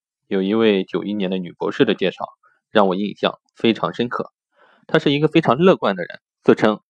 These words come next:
女屌丝、学霸级的人。从她的表达能看得出，她就是那种没心没肺的人。这种人的幸福指数啊，非常高，笑起来哈哈哈，十分的豪爽。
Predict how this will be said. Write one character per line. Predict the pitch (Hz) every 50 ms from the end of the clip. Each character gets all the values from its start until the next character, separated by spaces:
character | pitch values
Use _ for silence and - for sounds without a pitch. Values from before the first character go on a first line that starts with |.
| _
女 | - - 104
屌 | 104 107 - -
丝、 | - - - 87 - _ _ _ _ _ _ _ _
学 | - - - 107
霸 | 117 135 127
级 | 120 - 92
的 | 87 85
人。 | 78 - - _ _ _ _ _ - _ _ _ _ _ -
从 | - 147 147
她 | 170 180
的 | 180 170 147
表 | - 120 87 -
达 | - 87 85 98 107 _ _ _
能 | - 101 101
看 | 107 - - 117 101
得 | 95
出， | 90 - - 104 101 110 _ _ _ _ _
她 | - - 117
就 | 117 117
是 | 110 -
那 | 107 110 101
种 | 92 92 92 _ _ _ _ _
没 | - - 104 107 123
心 | 135 - - 147 135
没 | 101 85 101
肺 | - - 185 156
的 | 110 85
人。 | 76 - - _ _ _ _ _ _ _ _ _ _
这 | - - 202
种 | 165 139 107
人 | 101 98
的 | 98 95
幸 | - - 104
福 | - - 98
指 | - 90
数 | - - -
啊， | - - _ _ _
非 | - 120
常 | 110 - - 85
高， | 82 - 87 - - _ _ _ _ _ _
笑 | - - 117 101
起 | - - 92
来 | - - - _ _ _
哈 | - - 127 123
哈 | 135 131 98
哈， | - - 98 110 - _ _ _
十 | _ - - -
分 | - - 104
的 | 95 80
豪 | - - 90 92
爽。 | - - -